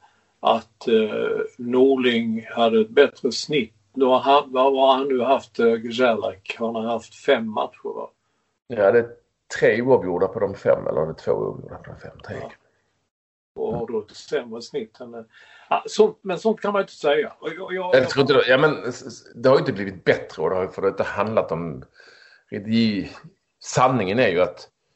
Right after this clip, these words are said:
Speaker 2: eh, Norling hade ett bättre facit på de här matcherna. Sen kan det ju så svårt att kasta sig över en ny tränare och vad ska han hinna göra och så. Men då,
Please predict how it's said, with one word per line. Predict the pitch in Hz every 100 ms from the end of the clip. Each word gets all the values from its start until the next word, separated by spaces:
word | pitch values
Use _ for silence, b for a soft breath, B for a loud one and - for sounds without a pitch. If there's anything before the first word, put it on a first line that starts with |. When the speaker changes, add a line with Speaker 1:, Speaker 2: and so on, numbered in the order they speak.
| _ _ - - _ -
Speaker 2:
eh, | 82 110 92 _ _ - -
Norling | 107 107 104 80
hade | 80 73 - _ _ -
ett | 156 -
bättre | 123 - 82
facit | - - - 76
på | 80
de | 76
här | 73
matcherna. | 73 65 - - -
Sen | - 98 87
kan | 90
det | 90
ju | 95
så | 95
svårt | 92 - 107 78 -
att | -
kasta | 87 90
sig | 87
över | 80 87
en |
ny | 98 80
tränare | - 82 95 92 76
och | 71 78 78
vad | 78
ska | 78
han | 80 73
hinna | 73 76
göra | 78 82 82
och | 78
så. | 87
Men | 80 92
då, | 98 98 -